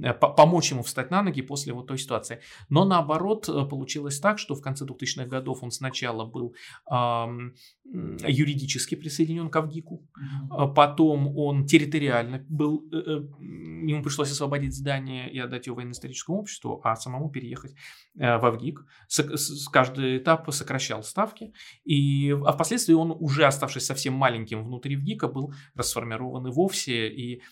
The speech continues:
Speaker 1: э, разошлись кто в музей кино, кто куда, а, но уже как бы отдельной такой институции киноведческой не стало. Но это не значит, что не стало кинедов, все рабо-, ну, то есть, в принципе, таким основным профессиональной деятельностью
Speaker 2: Мгм.
Speaker 1: сейчас практически нигде нет научных сотрудников, очень
Speaker 2: Мгм.
Speaker 1: немного,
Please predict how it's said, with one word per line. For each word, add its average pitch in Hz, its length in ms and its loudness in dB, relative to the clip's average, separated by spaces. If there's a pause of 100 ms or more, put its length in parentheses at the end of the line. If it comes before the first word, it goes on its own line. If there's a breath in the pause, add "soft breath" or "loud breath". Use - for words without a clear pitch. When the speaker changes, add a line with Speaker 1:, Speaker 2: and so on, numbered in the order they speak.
(180 loud breath)
Speaker 1:
э, 113 640 -2
разошлись 120 400 -6
кто - 160 -8
в 107 60 -10
музей 117 200 -10
кино, 156 260 -6
кто - 140 -14
куда, 139 300 -10 (300 loud breath)
а, 113 300 2
но 131 220 -4
уже 127 280 -6
как 123 200 -2
бы 127 80 2
отдельной 123 360 -4
такой - 200 -10
институции 127 440 -6
киноведческой 123 520 -4
не 147 80 2
стало. 113 300 2
Но 139 120 2
это 160 120 -2
не 156 80 0
значит, 202 160 2
что 165 100 -2
не 156 60 0
стало 143 300 0
кинедов, 190 320 -2
все 127 200 -2
рабо-, 131 240 -2
ну, 165 140 2
то 147 60 -6
есть, - 140 -6 (300 loud breath)
в - 40 -20
принципе, 151 360 4
таким 139 280 -4
основным 139 260 -2
профессиональной 131 840 -2
деятельностью 123 460 -8
Speaker 2:
Мгм. - 80 -8
Speaker 1:
сейчас 135 240 -4 (320 loud breath)
практически 135 840 0
нигде 131 340 -4
нет 123 220 -6
научных 117 320 -4
сотрудников, 214 560 -2
очень 123 240 -4
Speaker 2:
Мгм. 131 120 0
Speaker 1:
немного, 117 420 -2